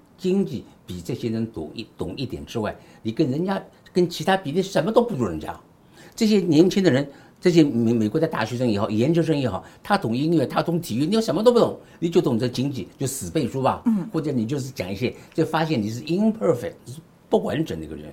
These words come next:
Speaker 2: 嗯。
Speaker 1: 你是 imperfect person。
Speaker 2: 哦，你那个时候是这样子看待自己的。
Speaker 1: 当然是如此啊，
Speaker 2: 嗯。
Speaker 1: 我还可以举几个例子给你听啊。然后呢，马上就发现除了经济之外，我要花更多的时间了解非经济，所以专业以外你不能够外行。
Speaker 2: 啊。
Speaker 1: 那你怎么办呢？你看《纽约时报》刚才讲了，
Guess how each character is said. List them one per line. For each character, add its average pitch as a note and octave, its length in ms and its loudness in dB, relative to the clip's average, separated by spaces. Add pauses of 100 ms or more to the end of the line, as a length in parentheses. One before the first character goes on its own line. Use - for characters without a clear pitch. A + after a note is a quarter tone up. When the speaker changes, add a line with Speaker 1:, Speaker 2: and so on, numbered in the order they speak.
(100)
Speaker 2:
嗯。 G#3 240 0
Speaker 1:
你 D#3 100 0
是 F#3+ 120 -2
imperfect A#3 640 2
person。 D#2+ 340 -12
Speaker 2:
哦， D4 180 -2
你 G#3+ 140 4
那 C4 100 4
个 C4+ 100 4
时 A3+ 120 0
候 A#3 120 2
是 A3+ 120 -2
这 - 160 2
样 A#3+ 100 0
子 F#3+ 100 -2
看 G3 160 -4
待 F#3 140 0
自 F3+ 80 -6
己 G#3+ 80 6
的。 A#3+ 60 4
Speaker 1:
当 C#4 100 2
然 B3+ 140 4
是 G#3+ 100 -2
如 G#3 140 -2
此 A3 100 4
啊， - 60 6
Speaker 2:
嗯。 - 20 -2
Speaker 1:
我 A3 60 4
还 A3 60 6
可 A3 60 -2
以 G#3 60 2
举 G3+ 160 -4
几 - 140 -6
个 D#3 40 0
例 G#3 80 -2
子 F#3+ 120 -2
给 C#3 80 0
你 C3 60 0
听 D3+ 120 -2
啊。 D3+ 100 -4 (140)
然 F#3 100 -4
后 G3+ 60 0
呢， G3 140 -2 (180)
马 C3 260 -2
上 F#3+ 120 -4
就 F3 100 0
发 E3+ 160 2
现 E3 180 -2 (220)
除 B2+ 160 -6
了 C#3 80 -2
经 D3+ 220 -4
济 C#3+ 100 -6
之 C3 80 0
外， A#2 60 4
我 F#2+ 140 2
要 G2+ 40 2
花 A#2+ 160 -4
更 B2 160 -6
多 F#2+ 100 -6
的 F2 80 -8
时 F2 140 -10
间 D#2+ 140 -8
了 D#2+ 180 -6
解 - 160 -8
非 C#3+ 260 -6
经 A2 220 -4
济， G2+ 180 -10 (160)
所 A2 80 -2
以 A2 40 -2
专 G3 280 -2
业 F#3+ 120 2
以 F#2+ 100 -2
外 F2 100 -8
你 E2+ 120 -10
不 - 120 -10
能 F2 120 -10
够 E2 60 -12
外 D#2 120 -10
行。 - 340 -10
Speaker 2:
啊。 D#3 160 -8
Speaker 1:
那 E3+ 80 0
你 D3 80 0
怎 A#2 120 0
么 G2+ 40 -2
办 B2 120 2
呢？ A#2 80 0
你 G2+ 80 -6
看 F#2 160 -6
《纽 E2+ 100 -6
约 F2+ 60 -6
时 F2 120 -10
报》 F2+ 120 -6
刚 E2 120 -6
才 D#2+ 60 -8
讲 D#2 160 -12
了， - 60 -20